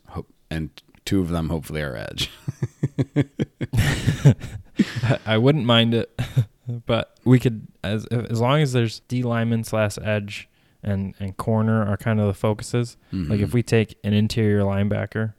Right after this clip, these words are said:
Speaker 2: I'm, I'm gonna be questioning. I mean, maybe that means we don't bring Dion back or we don't, uh, bring Foye back, but, you know, it, going after a position of strength, I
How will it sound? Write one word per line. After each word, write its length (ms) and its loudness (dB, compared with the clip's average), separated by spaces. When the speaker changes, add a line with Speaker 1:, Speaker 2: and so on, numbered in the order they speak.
Speaker 2:
I'm, 360 -8
I'm 180 -4
gonna 280 -6
be 100 2
questioning. 560 0
I 40 -2
mean, 220 -6
maybe 300 4
that 160 -2
means 280 -2
we 80 -4
don't 180 -6
bring 240 -8
Dion 400 -4
back 380 -8
or 100 -8
we 120 -8
don't, 280 -10
uh, 320 -10
bring 180 -4
Foye 460 -6
back, 340 -10
but, 180 -12
you 120 -4
know, 160 -4
it, 160 -8
going 260 2
after 360 0
a 60 -2
position 400 -4
of 100 -6
strength, 440 -6
I 280 -8